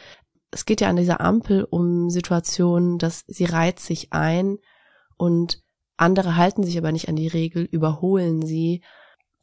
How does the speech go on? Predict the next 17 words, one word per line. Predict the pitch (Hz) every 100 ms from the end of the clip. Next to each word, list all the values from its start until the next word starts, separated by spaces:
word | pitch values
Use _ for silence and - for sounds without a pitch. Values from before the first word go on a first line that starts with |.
| _ _ - -
und | 165 160 165 - _ _ _ _ _ -
fahren | - 175 170
sozusagen | 180 - 160 160 160 170
ihren | 165 160 156
Weg | 170 170
einfach | 156 156 156 -
weiter, | 156 160 156 151 147 - _
ohne | 170 165 156
auf | 151
sie | - 160 156
zu | - - 165
achten. | - 180 - - - 143 143 - - - _ _
Man | -
könnte | 160 196 208 208
ja | 185
zumindest | - 175 175 170 -
mal | 160 165